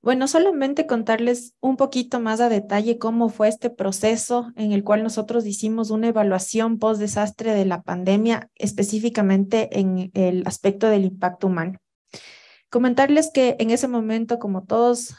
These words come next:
los estados, me imagino, estábamos totalmente volcados a la emergencia. Gracias al apoyo de Naciones Unidas es que nos detuvimos un ratito a pensar cuáles son las mejores estrategias que deberíamos implementar, porque no era solamente hacer una evaluación,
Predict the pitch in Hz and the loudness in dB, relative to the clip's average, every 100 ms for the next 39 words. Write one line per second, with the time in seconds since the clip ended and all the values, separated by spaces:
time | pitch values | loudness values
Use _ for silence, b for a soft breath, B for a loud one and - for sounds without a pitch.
0 | _ 208 202 190 190 196 208 214 214 214 | _ 0 4 4 2 0 2 2 2 -2
1 | 202 190 196 220 226 226 220 _ _ _ | -4 -4 -4 -2 0 -2 -4 _ _ _
2 | _ - 214 220 226 240 240 233 214 214 | _ -2 0 2 2 2 0 -2 -4 0
3 | 226 220 220 220 233 202 196 196 214 220 | 2 2 0 0 0 0 0 -2 0 -2
4 | 202 185 185 - 196 202 240 233 - _ | 0 -2 -4 -4 -2 -2 -4 -8 -10 _
5 | b b b - 240 269 262 233 208 214 | b b b 0 2 4 2 2 2 4
6 | 240 233 202 196 226 233 220 208 214 220 | 4 4 2 -2 0 0 0 0 0 0
7 | 226 - - 214 202 247 240 - 214 214 | -2 -4 -6 -6 -2 2 2 0 -2 -2
8 | 208 214 220 226 226 220 220 208 233 208 | 0 0 2 0 0 -2 -2 -2 0 0
9 | 202 214 226 b b b _ 233 247 240 | 0 0 -4 b b b _ -2 0 0
10 | 233 240 233 208 214 220 226 220 190 190 | -2 0 -2 -2 0 0 -2 -4 -6 -4
11 | 202 240 240 202 190 190 208 226 220 214 | -2 -2 -2 -2 0 2 2 0 -2 -2
12 | 208 202 190 185 196 240 247 196 202 208 | 0 2 2 0 0 -2 -2 -6 -2 0
13 | 226 226 226 226 214 220 202 202 220 220 | 0 0 -2 -2 -2 -4 -4 -2 0 2
14 | 208 185 180 - 214 | 2 0 0 -2 -4